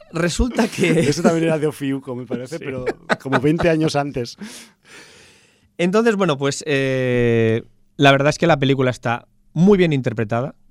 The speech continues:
Speaker 1: Eh, actrices y actores están todos geniales. Muy bien llevada.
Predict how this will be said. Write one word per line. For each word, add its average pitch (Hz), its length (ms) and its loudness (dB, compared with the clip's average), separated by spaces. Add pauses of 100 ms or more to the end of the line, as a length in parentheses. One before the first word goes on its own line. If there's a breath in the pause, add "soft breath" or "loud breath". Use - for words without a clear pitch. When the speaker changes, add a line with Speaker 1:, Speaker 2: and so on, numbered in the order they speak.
(460)
Speaker 1:
Eh, 107 800 -6 (160)
actrices 123 400 -2
y 123 40 0
actores 110 320 -4
están 113 300 -8 (240)
todos 131 260 -2
geniales. 113 560 -4 (380 soft breath)
Muy 180 280 8
bien 151 200 6
llevada. 131 560 2